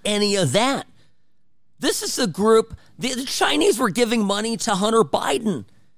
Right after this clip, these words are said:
And Hunter Biden just got two misdemeanor slaps on the wrist, no jail time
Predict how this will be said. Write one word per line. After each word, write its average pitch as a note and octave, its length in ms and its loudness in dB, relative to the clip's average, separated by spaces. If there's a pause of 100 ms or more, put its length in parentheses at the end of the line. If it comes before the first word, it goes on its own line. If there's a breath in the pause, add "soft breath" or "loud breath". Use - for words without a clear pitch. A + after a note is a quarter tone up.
(360)
And A3+ 160 0
Hunter B3+ 340 2
Biden A3+ 440 0
just - 300 -6
got - 360 -4
two C4+ 280 4
misdemeanor F#3 680 2
slaps - 440 -6
on F3+ 140 -2
the E3 80 0
wrist, F3+ 340 -2
no F3 200 0
jail F3 360 -2
time B2 420 -4